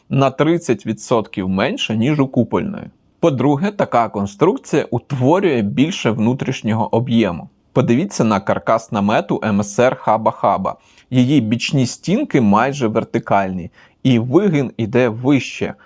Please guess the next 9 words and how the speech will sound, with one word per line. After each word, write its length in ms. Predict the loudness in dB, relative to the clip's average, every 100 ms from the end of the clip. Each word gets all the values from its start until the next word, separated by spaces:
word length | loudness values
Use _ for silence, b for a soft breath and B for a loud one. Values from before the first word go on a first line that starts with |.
| b b
а 260 | -2 0 0
завдяки 500 | -2 0 -2 0 -2
широкій 540 | 0 2 2 -2 -6
поперечній 640 | -8 -2 0 0 -4 -6 -4
дузі 480 | -2 -2 0 -2 B B B 0
місця 440 | 4 4 2 -2
всередині 600 | -2 2 2 2 0 -2
ще 320 | -4 -2 -2
більше. 520 | 0 2 0 -2 -12